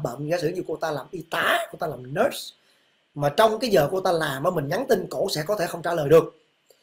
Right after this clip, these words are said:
Thì giả sử vậy, thì người đàn ông nhắn tin trong cái giờ cô ta làm việc,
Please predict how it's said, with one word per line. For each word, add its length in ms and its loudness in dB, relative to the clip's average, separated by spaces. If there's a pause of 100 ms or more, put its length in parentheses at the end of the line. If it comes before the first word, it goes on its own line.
(160)
Thì 100 -2
giả 200 8
sử 160 8
vậy, 200 6
thì 80 0
người 140 4
đàn 120 4
ông 220 4
nhắn 160 2 (160)
tin 220 6
trong 180 6
cái 100 -2
giờ 180 6
cô 100 0
ta 80 2
làm 160 0
việc, 200 0